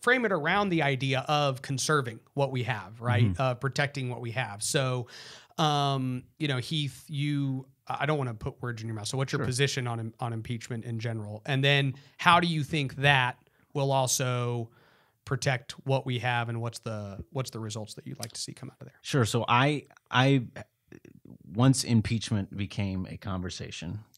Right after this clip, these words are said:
Speaker 2: once, once the, the evidence came out of the call,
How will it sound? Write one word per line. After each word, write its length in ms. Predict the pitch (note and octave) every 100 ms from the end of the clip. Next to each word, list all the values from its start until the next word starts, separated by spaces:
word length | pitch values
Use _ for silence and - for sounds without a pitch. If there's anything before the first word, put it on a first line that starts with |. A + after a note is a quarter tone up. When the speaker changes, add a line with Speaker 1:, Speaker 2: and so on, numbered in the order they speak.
| _
Speaker 2:
once, 440 | F2+ G2+ G2 -
once 460 | - G2+ G#2+ G#2 - -
the, 400 | G2 F#2+ F#2 -
the 200 | F#2+ F#2+
evidence 560 | F2+ F#2+ G2 F#2+ - -
came 240 | - G2 F#2
out 220 | F#2 F#2
of 160 | F2+ F2
the 80 |
call, 640 | F2 - F#2 F2 F2 E2+